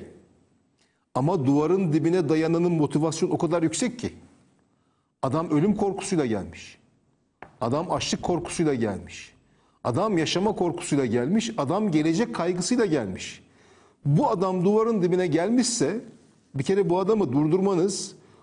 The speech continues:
o duvarla çok mümkün değil. Zaten gelirken duvarı bilerek geliyor ve duvarı geçmeyi gerektirecek tedbirleri geliştirerek geliyor.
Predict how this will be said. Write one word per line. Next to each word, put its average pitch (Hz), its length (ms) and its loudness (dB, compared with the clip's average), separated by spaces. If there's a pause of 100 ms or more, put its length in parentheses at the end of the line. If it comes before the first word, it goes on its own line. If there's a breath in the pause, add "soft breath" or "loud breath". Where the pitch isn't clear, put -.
(120 soft breath)
o 196 160 4
duvarla 208 320 2
çok - 220 -2
mümkün 185 360 0
değil. 98 180 -2 (680 loud breath)
Zaten 220 500 2
gelirken 185 580 0 (760 soft breath)
duvarı 196 500 4
bilerek 196 480 2
geliyor 143 540 2 (300)
ve 160 240 2
duvarı 185 300 2
geçmeyi 226 920 0 (520)
gerektirecek 214 640 2
tedbirleri 220 480 2
geliştirerek 190 600 2
geliyor. 98 260 -4